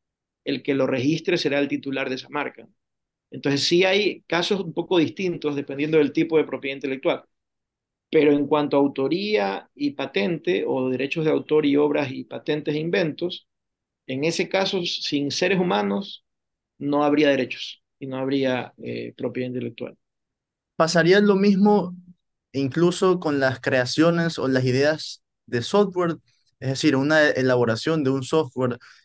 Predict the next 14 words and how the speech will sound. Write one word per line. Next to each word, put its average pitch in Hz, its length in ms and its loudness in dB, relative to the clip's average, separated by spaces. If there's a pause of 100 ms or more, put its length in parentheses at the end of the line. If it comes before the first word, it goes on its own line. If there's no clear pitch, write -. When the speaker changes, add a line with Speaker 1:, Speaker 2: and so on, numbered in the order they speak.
(120)
Speaker 2:
eh, 113 220 -2
podría 123 420 4
ser 156 180 0
protegido 147 720 2
con 123 220 -2
propiedad 120 260 -2
intelectual 131 480 0
si 123 180 -6
es 113 120 -6
que 131 100 -4
es 131 80 0
hecho 131 280 -4
por 120 120 -4
inteligencia 117 640 -4